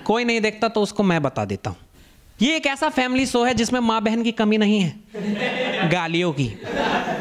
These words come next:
हाँ, ये कुत्ते बिल्ली से भी बदतर लड़ रहे हैं, लड़ रहे हैं बस। इसमें साफ साफ लिखा है कि हाथ नहीं लगा सकते, तो क्यों लड़ रहे हो चूतियो? जब तुम मार ही नहीं सकते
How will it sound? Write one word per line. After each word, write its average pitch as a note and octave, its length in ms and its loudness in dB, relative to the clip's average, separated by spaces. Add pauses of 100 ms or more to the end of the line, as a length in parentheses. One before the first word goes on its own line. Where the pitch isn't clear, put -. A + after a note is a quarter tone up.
(680)
हाँ, E4+ 200 2
ये E4+ 100 0
कुत्ते D#4 360 -2
बिल्ली C4 360 2
से D#4+ 140 0
भी D#4+ 100 4
बदतर C4+ 340 -2
लड़ D4 180 0
रहे C4+ 180 2
हैं, D#3+ 160 0 (880)
लड़ D4+ 200 2
रहे F4 180 2
हैं F4 180 2
बस। D4 320 -2 (640)
इसमें C#4+ 200 0
साफ C#4 340 0
साफ B3+ 260 0
लिखा A3+ 240 0
है A#3 160 2
कि A#3+ 120 -2
हाथ G3+ 280 -2
नहीं G3 180 0
लगा F3 220 0
सकते, F3 280 0
तो G#3+ 140 2
क्यों G#3+ 280 2
लड़ G#3 160 2
रहे G3 180 4
हो G3 140 4
चूतियो? G3 440 2 (1120)
जब D#4+ 180 0
तुम E4 160 0
मार C#4+ 260 0
ही D4 160 2
नहीं F4 200 0
सकते D4 340 -2